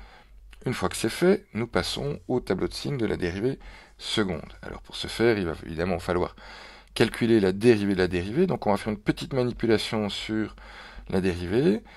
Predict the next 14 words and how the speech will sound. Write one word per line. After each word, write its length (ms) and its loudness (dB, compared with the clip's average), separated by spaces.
C'est 180 -6
que 320 2
on 140 0
va 300 2
distribuer 640 0
le 180 2
x, 480 -2
euh, 200 0
le 320 -10
deuxième 400 0
facteur, 480 0
donc 260 -4
dans 240 4
la 240 4